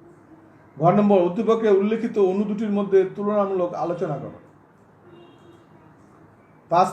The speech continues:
নম্বর, উদ্দীপক, উদ্ভিদ কোষের মধ্যে বিদ্যমান বিশেষ দুই প্রকার অঙ্গাণু, একটি শ্বসনিক কাজে এবং অন্যটি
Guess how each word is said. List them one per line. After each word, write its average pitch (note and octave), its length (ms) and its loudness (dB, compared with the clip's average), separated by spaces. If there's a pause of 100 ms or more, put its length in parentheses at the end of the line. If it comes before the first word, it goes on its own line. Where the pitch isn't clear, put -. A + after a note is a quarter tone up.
নম্বর, E3+ 380 -4 (4000)
উদ্দীপক, E3+ 640 2
উদ্ভিদ F#3+ 300 -2
কোষের A#3 260 -2
মধ্যে G3+ 300 0
বিদ্যমান F#3 520 0
বিশেষ E3 380 -2
দুই F#3+ 260 -4
প্রকার F#3+ 340 2
অঙ্গাণু, F3 460 -2
একটি D#3+ 300 -4
শ্বসনিক G#3+ 480 -6
কাজে F#3 240 0
এবং D#3 300 -2
অন্যটি E3+ 500 -2